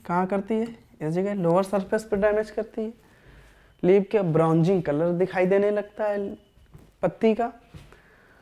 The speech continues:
और ये इंसेक्ट नहीं है, नॉन इंसेक्ट पेस्ट है।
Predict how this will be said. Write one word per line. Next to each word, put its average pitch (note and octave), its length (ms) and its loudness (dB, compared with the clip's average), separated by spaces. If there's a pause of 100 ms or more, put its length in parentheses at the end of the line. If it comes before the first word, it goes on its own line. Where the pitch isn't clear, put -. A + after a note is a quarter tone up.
(480)
और G#3 180 10
ये A3+ 160 10
इंसेक्ट G#3 440 4
नहीं F#3 240 2
है, A3+ 60 2
नॉन F#3+ 280 6
इंसेक्ट F3+ 400 2
पेस्ट F#3+ 320 2
है। B3 160 -2